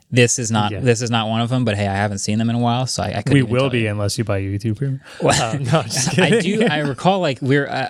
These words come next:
Speaker 1: at a team retreat and there's someone, like, put a YouTube video on the T V, and I was watching the video with them, and then the ad popped up, and everybody turned and looked at me like, "Is this what YouTubers are doing now?" <laughs> I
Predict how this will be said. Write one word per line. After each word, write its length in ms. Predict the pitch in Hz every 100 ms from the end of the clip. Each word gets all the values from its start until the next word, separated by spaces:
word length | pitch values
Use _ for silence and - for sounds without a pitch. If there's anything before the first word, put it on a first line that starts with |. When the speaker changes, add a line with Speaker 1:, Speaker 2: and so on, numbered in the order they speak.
| -
Speaker 1:
at 120 | 123
a 60 |
team 280 | 113 - 135
retreat 360 | 117 - 127 120
and 120 | 113
there's 140 | 107
someone, 220 | - 127 113
like, 140 | 104
put 140 | -
a 20 | 107
YouTube 280 | 107 -
video 240 | 110 117 123
on 100 | 117
the 60 |
T 180 | 113 120
V, 260 | 107 113 139 - - - -
and 100 | 110
I 60 |
was 100 | 104
watching 240 | 117 120 123
the 80 |
video 220 | 107 113 127
with 140 | 131
them, 260 | 147 151 - -
and 140 | 110
then 260 | 107 104 101
the 180 | 104 -
ad 300 | 110 113 127
popped 280 | - 143 -
up, 200 | 165 -
and 80 | 113
everybody 320 | 117 120 117
turned 300 | 110 127 117
and 80 | 101
looked 200 | 104 -
at 60 |
me 80 | 131
like, 260 | 131 104 -
"Is 60 | - _ - - _
this 160 | 113 117
what 80 | 123
YouTubers 460 | 123 - 131 135
are 60 | 135
doing 280 | 131 139 143
now?" 300 | 147 156 156
<laughs> 80 | -
I 80 | 185